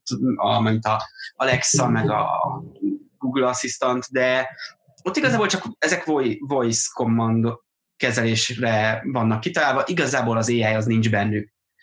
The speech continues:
És most kezd szerintem ide is átcsorogni ez. Például a,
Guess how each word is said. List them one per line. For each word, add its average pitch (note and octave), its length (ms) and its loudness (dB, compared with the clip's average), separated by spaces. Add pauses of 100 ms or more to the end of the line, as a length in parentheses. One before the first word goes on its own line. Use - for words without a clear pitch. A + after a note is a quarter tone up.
(240)
És B2+ 220 0
most G3 500 0
kezd C#3+ 280 0
szerintem B2 540 0
ide A#2+ 180 0
is A2+ 180 0
átcsorogni A2+ 680 0
ez. D#3+ 240 0 (560)
Például B2+ 480 0
a, B2 320 0